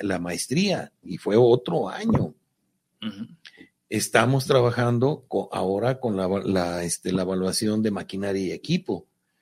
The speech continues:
Speaker 2: Que también
Speaker 1: Que
Speaker 2: es
Speaker 1: son
Speaker 2: otro tema importante.
Speaker 1: Sí, son
Speaker 2: ¿Cómo,
Speaker 1: cinco
Speaker 2: cómo,
Speaker 1: materias.
Speaker 2: cómo es un, un bulldozer, Komatsu o Caterpillar o
Speaker 1: O una
Speaker 2: John Deere?
Speaker 1: computadora.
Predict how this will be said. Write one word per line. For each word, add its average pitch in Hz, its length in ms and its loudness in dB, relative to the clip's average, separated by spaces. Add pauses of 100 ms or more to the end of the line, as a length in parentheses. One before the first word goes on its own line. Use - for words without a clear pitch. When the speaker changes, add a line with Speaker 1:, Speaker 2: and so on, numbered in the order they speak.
(160)
Speaker 2:
Que 104 120 -10
también 104 280 -2
Speaker 1:
Que 101 40 2
Speaker 2:
es 104 80 0
Speaker 1:
son 104 180 0
Speaker 2:
otro 101 200 -2
tema 110 280 -4
importante. 120 540 -8
Speaker 1:
Sí, - 340 2
son 208 160 4
Speaker 2:
¿Cómo, 113 100 6
Speaker 1:
cinco 139 360 4
Speaker 2:
cómo, 143 100 4
Speaker 1:
materias. 180 480 2
Speaker 2:
cómo 120 280 0
es - 200 -2
un, 117 360 -2 (500)
un 131 200 -8
bulldozer, 131 800 2 (880)
Komatsu 135 680 0 (180)
o 117 300 -2 (440)
Caterpillar 135 800 -2
o 117 460 -4 (760)
Speaker 1:
O - 100 -2
una 240 140 6
Speaker 2:
John 262 80 6
Deere? 151 160 6
Speaker 1:
computadora. 277 360 4